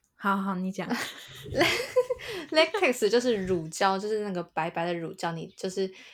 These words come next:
Speaker 2: 可以用海绵啊，或者什么沾一沾，沾一沾，然后它干了之后，你可以做一些假皮啊，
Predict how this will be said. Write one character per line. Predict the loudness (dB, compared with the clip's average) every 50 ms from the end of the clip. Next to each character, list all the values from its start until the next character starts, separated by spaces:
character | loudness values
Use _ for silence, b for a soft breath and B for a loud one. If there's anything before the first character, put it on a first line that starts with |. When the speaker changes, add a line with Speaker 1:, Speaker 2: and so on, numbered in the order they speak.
| B B _ _ _ _
Speaker 2:
可 | -2 0 2
以 | 2 2
用 | 0 -4
海 | -4 -8 -10 -10 -10
绵 | -10 -10 -10 -10 -10
啊， | -8 -10 -8 -6
或 | -4
者 | -4
什 | -4 -6 -8
么 | -12 -10
沾 | -6 -4 -4 -2 -2
一 |
沾， | -4 -4 -4 -6 -6
沾 | -8 -8 -8
一 | -8 -8
沾， | -8 -8 -8 -8
然 | -6 -6
后 | -6 -6
它 | -6 -6 -6 -8 -8 -8 -6 _
干 | 6 6 6 6
了 | 2 -2
之 | -2 -2 -4 -4
后， | -2 -2 -4 -4
你 | -6 -6
可 | -6 -4
以 | -4 -4
做 | -4 -4 -2 -2 -2
一 | -2
些 | -2 -4 -6 -6 -6
假 | -6 -8 -8 -8 -6 -8
皮 | -12 -14 -12 -12
啊， | -12 -12 -12 -14 -16